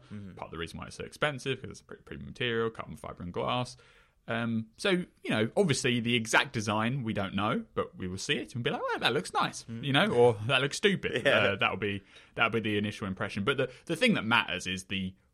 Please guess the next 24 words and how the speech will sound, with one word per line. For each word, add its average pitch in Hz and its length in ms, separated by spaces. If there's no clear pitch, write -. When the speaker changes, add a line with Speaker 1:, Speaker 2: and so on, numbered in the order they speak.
Speaker 2:
what - 260
can 98 140
you 90 100
do 92 240
with 85 180
it, 85 160
right, 87 200
in 98 140
the 82 80
software - 400
experience. 135 380
Speaker 1:
Right, - 40
Speaker 2:
That's 156 180
where 127 120
they've 104 80
Speaker 1:
yeah. - 40
Speaker 2:
got 95 140
to - 80
impress. 87 480
And 110 220
so, 110 380
yeah, 135 220
I 127 60
guess 147 360